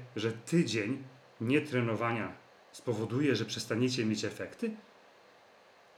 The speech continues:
Przez dziesięć, jedenaście miesięcy się w miarę spoko odżywiacie. Czy uważacie, że przez tydzień jedzenia gorszego nie będziecie mieć, stracicie efekty? No, same wiecie, jak to brzmi,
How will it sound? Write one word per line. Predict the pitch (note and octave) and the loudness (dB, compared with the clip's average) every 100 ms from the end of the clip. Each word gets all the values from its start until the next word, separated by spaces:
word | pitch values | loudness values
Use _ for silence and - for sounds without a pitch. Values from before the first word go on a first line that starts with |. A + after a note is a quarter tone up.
| - | -10
Przez | - B2 G#2+ | 0 0 2
dziesięć, | D#3 F#3+ G#3+ F#3+ | 2 6 6 6
jedenaście | F3+ E3+ E3 - | 6 6 4 2
miesięcy | F3 D#3+ C#3 A#2+ | 2 2 0 0
się | A#2+ A2+ | -2 -2
w | A2 | 0
miarę | D3 F#3+ G3+ | 2 2 0
spoko | - E3 D#3 D3 | 0 -2 2 0
odżywiacie. | C3 B2+ B2+ A#2 G#2 | 2 0 2 2 2
Czy | F#2+ - | -4 -4
uważacie, | A2 A#2 C#3 E3+ E3 | 0 2 4 4 4
że | C3 C3+ - - - | 4 2 2 -12 -8
przez | - B2 - | -2 -2 2
tydzień | E3 D#3 C3+ | 4 6 4
jedzenia | A#2 A#2 B2+ G#2+ | 4 2 0 2
gorszego | A2 - B2+ A#2 | 0 -2 -2 0
nie | A2 | 0
będziecie | G#2 G#2 A2+ A2 | 0 -2 -2 -4
mieć, | G#2 | -4
stracicie | - A#2+ A2 A#2+ G#2+ | -2 -2 -2 -2 -2
efekty? | F#2 G2 - - A#3 - - - - - - - - - - - - | -2 -6 -10 -8 -10 -10 -20 -20 -20 -20 -20 -20 -20 -20 -20 -20 -4
No, | D3 - | -4 -2
same | - D#3+ C3 | 2 6 6
wiecie, | G#2+ G#2+ | 4 2
jak | G2 | 0
to | F#2+ | 0
brzmi, | G2+ F#2 | -6 -6